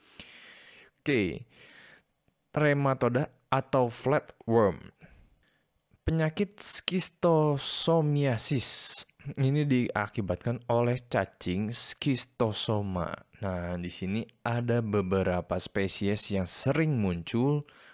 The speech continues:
di U K M P P D, seperti Hematobium, Masoni, Japonicum, dan sedangkan Mekongii dan Intercalathum itu jarang dibahas ya. Lalu untuk keluhan yang ditimbulkan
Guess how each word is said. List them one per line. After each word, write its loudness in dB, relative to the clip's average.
di 2
U 2
K 0
M -2
P -2
P -2
D, -6
seperti -2
Hematobium, 0
Masoni, 0
Japonicum, 0
dan -4
sedangkan -2
Mekongii -2
dan -2
Intercalathum -2
itu 0
jarang 0
dibahas -6
ya. -8
Lalu 2
untuk -4
keluhan 2
yang 0
ditimbulkan -2